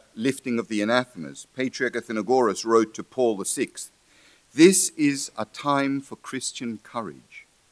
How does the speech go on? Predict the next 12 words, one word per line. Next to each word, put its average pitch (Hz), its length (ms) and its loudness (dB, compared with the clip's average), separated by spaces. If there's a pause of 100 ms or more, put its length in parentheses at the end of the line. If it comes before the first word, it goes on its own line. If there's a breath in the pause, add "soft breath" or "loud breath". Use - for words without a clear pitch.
(360)
Let 139 200 6
us 180 240 0
love 147 340 0
one 104 160 2
another 90 400 0
in 101 140 0
order 110 240 2
to 123 120 -12
confess 110 760 -2 (260 soft breath)
our 117 220 4
former, 110 580 2 (140)
former 107 500 2